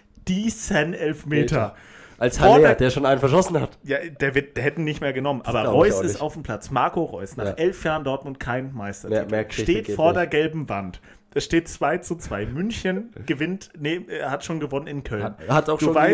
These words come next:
Speaker 2: gejubelt.
Speaker 1: genau, hat schon gejubelt. Du weißt, mit diesem Schuss, das habe ich mir wirklich überlegt, ich hä-,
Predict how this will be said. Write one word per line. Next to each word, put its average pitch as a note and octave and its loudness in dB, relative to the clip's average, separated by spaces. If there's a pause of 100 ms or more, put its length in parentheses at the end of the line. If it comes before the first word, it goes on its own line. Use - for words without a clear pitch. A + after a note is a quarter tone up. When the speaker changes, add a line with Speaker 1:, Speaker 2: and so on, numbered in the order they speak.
(100)
Speaker 2:
gejubelt. G#2+ -2 (260)
Speaker 1:
genau, B2+ 2
hat D#3 -2
schon F#3 -4
gejubelt. B2 -4
Du G#2+ -10
weißt, C#3 -2 (100)
mit B2+ -10
diesem G3 -4
Schuss, - -6 (1300)
das C3 -8
habe C#3+ 0
ich D3 -6
mir D3 -2
wirklich E3 -6
überlegt, B2+ -4 (760)
ich - -14
hä-, C3 -6